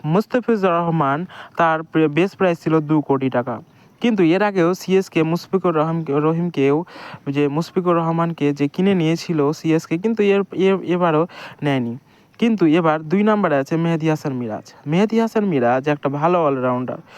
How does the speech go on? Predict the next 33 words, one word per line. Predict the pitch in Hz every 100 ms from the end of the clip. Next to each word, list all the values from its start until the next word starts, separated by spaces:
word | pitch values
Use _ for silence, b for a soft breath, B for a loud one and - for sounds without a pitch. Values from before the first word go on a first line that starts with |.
| B B
বাংলাদেশের | 139 170 196 196 196 - 151 160 165 131 135
প্রত্যেকটা | - 175 - - 160
খেলাতে | - 160 170 175
সে | 156 147
ভালো | 123 170 175
পারফর্ম | 139 131 151 147
করে, | 131 127 143
বাংলাদেশের | 147 143 175 185 180
একদম | 170 165 151
লিডিং | 135 160 160
উইকেট | 139 147 185
টেকার | - 127 135 151 B B B 151
এবং | 165 160
ব্যাটিং। | 131 123 123 147 _ B B
সে | - 196
অলরাউন্ডার, | 165 202 208 202 147 123 139
তার | - 151
বেস | 143 156 -
প্রাইস | 180 180
ছিল | 170
এক | 143 147
কোটি, | - 123 131
কিন্তু | 143 220 190
কোনো | 175 214 208
ফ্র্যাঞ্চাইজি | 196 165 165 147 147
তার | 160 143
উপর, | 147 139 139 165 B B B
তার | 160 156
উপর | 151 147 156 147 - - -
মানে | 156 156 165 B B -
ইন্টারেস্ট | 160 190 180 156
দেখায়নি। | 135 - 131 127 139 -
তিন | 214